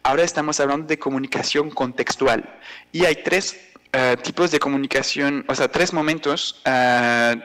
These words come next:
de comunicación contextual que vamos a poder usar y que un mismo cliente puede usar. O sea, es también erróneo pensar que un cliente os va a hablar solamente por un canal,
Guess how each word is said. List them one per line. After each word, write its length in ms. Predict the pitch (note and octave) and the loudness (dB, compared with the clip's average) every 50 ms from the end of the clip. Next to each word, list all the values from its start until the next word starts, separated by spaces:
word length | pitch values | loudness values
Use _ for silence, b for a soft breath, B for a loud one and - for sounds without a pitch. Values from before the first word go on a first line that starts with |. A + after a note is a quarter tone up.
| - | -16
de 160 | - C3 C3+ | -2 0 0
comunicación 540 | C3 - C3+ C3 C3+ C3 - C3+ - - C#3 | 0 2 0 -2 0 0 0 0 0 0 -2
contextual 480 | C#3 C#3+ C3 C3 B2+ - - D3+ E3+ - | -2 -2 -2 -2 -4 0 0 0 0 2
que 80 | - | 0
vamos 260 | C#3 B2+ B2+ C#3+ C#3 - | 0 0 0 0 -2 -4
a 80 | C3+ | -4
poder 220 | - C#3 C#3 C3+ C3+ | 0 2 2 2 0
usar 380 | B2+ A#2+ D#3+ D#3 F#3+ - B B B B B B | 0 0 0 0 0 -2 B B B B B B
y 80 | _ F3 | _ -2
que 140 | - G3 - | 0 0 0
un 160 | G3+ F3 F3 | 0 -4 -4
mismo 260 | G3 A3+ G#3+ - A3 G#3+ | -4 -4 -2 -2 -4 -2
cliente 360 | - F#3+ F3+ F3 E3+ F3+ E3 | -2 -2 -2 -2 -2 -2 0
puede 220 | - D#3+ D3 D3 | 2 4 4 4
usar. 380 | C#3+ C#3 - C3 A#2+ B2 - - - | 4 2 0 -2 -2 -2 -4 -4 -4
O 80 | C#3+ | -4
sea, 160 | C3+ - D3 C3+ - | 0 0 0 0 0
es 160 | C#3+ D3 D3 | 0 -2 0
también 440 | - F3 E3+ F3+ F#3 G3 F#3+ F#3 - - - | -2 -2 0 2 0 0 0 -2 -8 -4 -2
erróneo 460 | C#3+ C#3 C#3+ D#3 E3+ F3+ F3 F3+ G3 | 0 2 4 2 2 2 0 0 0
pensar 400 | - E3+ D3+ D3 - D3+ D#3 D#3+ | 0 -2 -2 0 2 2 2 2
que 120 | - - D3+ | 0 -2 -2
un 80 | D3 | -2
cliente 340 | C#3 D3+ C#3+ C#3 C#3 E3+ E3 | -2 -2 -4 -2 0 0 0
os 180 | - C#3+ C#3 C#3 | 0 0 2 2
va 140 | C#3+ C3+ | 2 4
a 40 | C3 | 4
hablar 600 | C3 C#3 C#3 C#3+ D#3 D#3 - - - - _ _ _ | 4 4 4 2 2 0 -8 -18 -20 -20 _ _ _
solamente 500 | - - D#3+ D3 D3 D3 D3 C#3 D3 D3 | -2 0 2 2 2 0 -2 -4 -4 -2
por 140 | - D3 C3 | -2 -2 -4
un 80 | C3 | -2
canal, 300 | B2+ C#3 B2 A#2+ A#2+ - | -4 -4 -2 -4 -4 -6